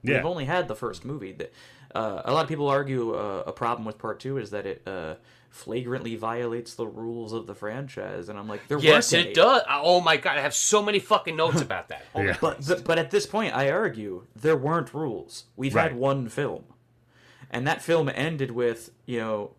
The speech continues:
Speaker 2: Freddy going, "Psych, you're still in the dream world."
Speaker 1: Yeah, and being both the car and the person pulling the mo-, <laughs> pulling her
Speaker 2: Yeah.
Speaker 1: in the fucking door. So,
Speaker 2: Like,
Speaker 1: yeah.
Speaker 2: Nancy never beat him. Nancy never woke up by the end of part one. You could literally go anywhere with this.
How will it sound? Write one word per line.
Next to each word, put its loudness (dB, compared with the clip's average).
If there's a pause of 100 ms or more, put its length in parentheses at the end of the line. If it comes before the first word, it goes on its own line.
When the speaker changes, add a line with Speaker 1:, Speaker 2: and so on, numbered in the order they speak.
(120)
Speaker 2:
Freddy -2
going, 0
"Psych, 0
you're 0
still -2
in -2
the -2
dream 2
world." 0 (760)
Speaker 1:
Yeah, 4
and -2
being 2
both -2
the -6
car 2
and -4
the -6
person -4
pulling -4
the -4
mo-, -6 (180)
<laughs> -18
pulling 0
her 4
Speaker 2:
Yeah. 0
Speaker 1:
in -4
the -4
fucking -6
door. -4
So, 0
Speaker 2:
Like, -4
Speaker 1:
yeah. 0
Speaker 2:
Nancy -2
never -2
beat -4
him. -2
Nancy -6
never -2
woke -2
up -2
by -2
the -2
end -4
of -6
part -4
one. -6
You -6
could -6
literally 0
go 2
anywhere -4
with -8
this. -12